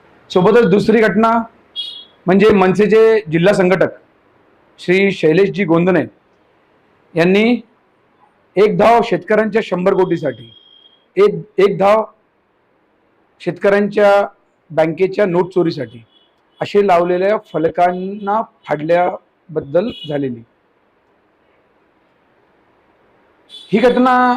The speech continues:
काँग्रेस आणि शैलेशजी गोंदणे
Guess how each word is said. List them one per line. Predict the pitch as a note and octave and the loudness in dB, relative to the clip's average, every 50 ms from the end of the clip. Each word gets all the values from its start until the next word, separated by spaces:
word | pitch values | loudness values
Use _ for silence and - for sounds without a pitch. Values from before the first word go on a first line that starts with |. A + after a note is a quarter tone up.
| - - _ _ _ _ _ _ _ _ _ _ _ _ _ | -6 -10 _ _ _ _ _ _ _ _ _ _ _ _ _
काँग्रेस | E3+ F3 F3 F#3 F#3 F#3 G#3+ A#3 A#3 - - - - - - - - _ _ _ _ _ _ _ - | -4 -2 0 0 2 2 2 2 2 0 -2 -8 -16 -20 -20 -20 -20 _ _ _ _ _ _ _ -4
आणि | F3+ F#3 G3 A3 A3 A3 A3 G#3 | -2 -2 0 -2 -2 -4 -4 -6
शैलेशजी | - - E3+ E3+ F#3 G3 F#3 E3 - | -4 -2 -2 0 0 0 0 -2 -2
गोंदणे | D#3+ E3+ E3 D#3+ E3 D#3+ C#3+ | -2 -2 0 0 0 -2 -2